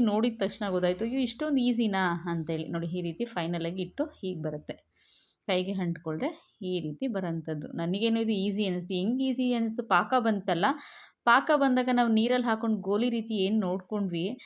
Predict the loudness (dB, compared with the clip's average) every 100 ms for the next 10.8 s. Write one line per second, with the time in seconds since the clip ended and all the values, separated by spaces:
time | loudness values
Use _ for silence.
0 | -20 _ 2 4 4 2 2 2 2 0
1 | -2 -2 0 0 0 0 0 0 0 -2
2 | 0 0 0 -2 -2 -2 -2 -2 -2 -2
3 | -2 0 0 -2 -4 -4 -2 -2 -4 -8
4 | -10 -14 _ -6 -2 0 0 0 0 -2
5 | -2 -2 -2 -4 -6 -4 -4 0 0 0
6 | -2 -8 _ -10 0 0 0 0 2 2
7 | 0 0 -2 -2 -2 -2 -2 -6 -4 -4
8 | -2 -4 -2 -2 -2 -4 -4 -8 -6 -6
9 | -4 -4 -6 -4 -2 -2 -4 -4 -4 -4
10 | -6 -6 -4 -2 0 0 -2 -4